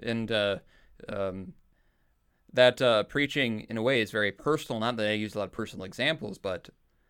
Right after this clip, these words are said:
you know, if, if you, you're one of my members after seventeen years,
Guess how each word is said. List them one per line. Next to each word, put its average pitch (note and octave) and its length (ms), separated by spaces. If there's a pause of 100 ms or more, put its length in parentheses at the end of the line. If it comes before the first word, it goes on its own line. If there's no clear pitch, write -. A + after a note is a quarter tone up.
(280)
you B2 120
know, A2 340 (160)
if, C3 200
if C3 180
you, F3 260
you're F3 160
one C#3 420 (120)
of A2+ 80
my A2 160
members A#2 480
after G#2+ 220
seventeen G#2+ 540
years, G2+ 380